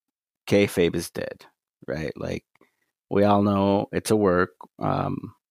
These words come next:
everything like that. But they, they do a really good job in portraying these stories, and then they shit all over it the next week, like, or,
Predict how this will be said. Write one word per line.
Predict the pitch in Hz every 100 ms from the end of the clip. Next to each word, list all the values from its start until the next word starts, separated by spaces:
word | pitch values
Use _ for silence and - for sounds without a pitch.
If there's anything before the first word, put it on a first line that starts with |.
| _ _ -
everything | 95 95 90 90
like | - -
that. | - 50 - _ _ _ _ _ _ _ _ _ 117
But | 110 104 98 - _ _ _ _ _ _ _
they, | 110 104 110 113 120 117 120 117 101 - _ _ _ _ _ _ _ _ _ _ _ _ _ _ _ _ _ _ _ -
they | 107 104
do | 110 135
a | 127
really | 117 120
good | 113 110
job | 104 104 104 101
in | 101
portraying | 95 - 104 104 104
these | 98 95
stories, | - 101 98 101 113 120 - - _ _ _
and | 107 101
then | 98
they | 92
shit | - 110 104
all | 95 95
over | 98 98
it | - -
the |
next | - 85 - -
week, | 85 -
like, | - 67 65 - - - _ _ _ _ _ _ _ _ _ _ _
or, | -